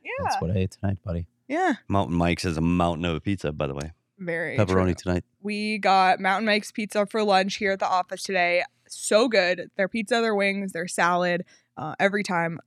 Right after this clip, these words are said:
Speaker 1: Love it so much. Head over to Mountain Mike's Pizza or to their Mesa or Tucson locations, mountain mikes pizza dot com, to place your next order. And here's a little fun nugget. Right now, diehards get a fifty dollar voucher to Mountain Mike's when you sign
Speaker 2: No
Speaker 1: up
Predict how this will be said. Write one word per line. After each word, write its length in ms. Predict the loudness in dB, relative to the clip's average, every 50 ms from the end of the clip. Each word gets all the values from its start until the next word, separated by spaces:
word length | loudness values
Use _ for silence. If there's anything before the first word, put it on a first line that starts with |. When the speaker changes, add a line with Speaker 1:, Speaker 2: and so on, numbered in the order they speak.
| _ -20
Speaker 1:
Love 340 | -16 -6 0 2 2 2 2
it 120 | 0 -2
so 200 | 0 2 2 2
much. 420 | 2 2 0 -2 -2 -6 -8 -10 -12 _ -20 _ _ _ _ _
Head 180 | 0 2 4 6
over 200 | 6 6 6 6
to 60 | 6
Mountain 220 | 4 2 2 2 2
Mike's 200 | 0 0 -2 -2
Pizza 440 | -6 -6 -4 -2 0 0 2 0 0
or 380 | 0 2 2 4 4 2 0 -4 -8 _ -12
to 120 | -10 -6
their 260 | -2 0 0 0 0 -2
Mesa 360 | -4 -4 -2 -2 -2 0 0 -2
or 100 | -2 -2
Tucson 680 | -4 0 4 4 4 6 6 4 4 4 4 2 0 -4 _ -4
locations, 600 | -4 -2 0 0 0 0 0 -2 -6 -6 -8 -12 _ _ _ _ _ -2
mountain 160 | 0 0 2 2
mikes 200 | 0 -2 -2 -4
pizza 260 | -4 -4 -2 0 2
dot 240 | 2 2 2 2 2
com, 300 | 2 2 4 4 2 0 -4 -10 -20 _ _ _ _ _
to 80 | -8 -2
place 220 | 0 0 2 2
your 60 | 0 -2
next 180 | -2 -2 -2 0
order. 400 | 2 4 4 6 6 6 4 4 2 2
And 600 | 0 2 4 4 4 4 4 0 -2 -6 -8 -12 -14 _ _ _ _ _ _ _
here's 200 | _ -8 -4 -2
a 40 | 0
little 140 | 0 0 -2
fun 360 | -4 -4 -2 -2 -2 -2 -2
nugget. 400 | -4 -2 0 0 0 0 -2 -6 _ _ _ _ _ -4
Right 240 | 0 0 0 0 2
now, 500 | 2 2 4 4 2 2 0 -2 -6 _ _ _ _ _ _ _ _ _ _ 0
diehards 540 | 2 4 4 4 4 4 2 2 0 0
get 240 | 0 0 2 2 2
a 40 | 0
fifty 600 | -2 -6 -8 -6 -6 -6 -6 -6 -4 -2 -2 0
dollar 500 | 2 2 4 4 4 2 2 2 0 -2 -2
voucher 460 | -2 0 0 0 0 -2 -4 -8 -8
to 140 | -10 -10 -8
Mountain 260 | -6 -4 -4 -4 -6
Mike's 360 | -10 -12 -12 -14 -18 -20 -16 -14
when 160 | -14 -12 -12
you 120 | -12 -14
sign 220 | -12 -12 -8 -2 2
Speaker 2:
No 120 | 2
Speaker 1:
up 40 | 4